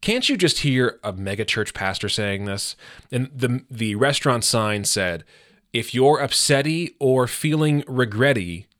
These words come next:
eat some spaghetti." Or there's <laughs> one of the cheesy lines where someone says, "Joy."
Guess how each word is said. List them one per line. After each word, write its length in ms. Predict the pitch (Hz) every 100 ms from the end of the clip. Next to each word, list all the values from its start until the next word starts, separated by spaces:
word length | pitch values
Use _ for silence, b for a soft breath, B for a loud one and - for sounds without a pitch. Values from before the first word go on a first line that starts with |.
| -
eat 200 | 151 -
some 520 | - 143 131 127 120 _ -
spaghetti." 800 | - - 110 113 107 78 58 - _ _ _ _ _ _ _ _ _ _
Or 360 | 175 196 214 175
there's 420 | 165 170 160 -
<laughs> 220 | - 139
one 100 | 165
of 60 | 151
the 60 |
cheesy 360 | 135 135 127 120
lines 400 | 110 104 104 101 B B B B
where 160 | 113 110
someone 340 | 120 113 107
says, 240 | 101 104
"Joy." 560 | 92 95 113 85 69 64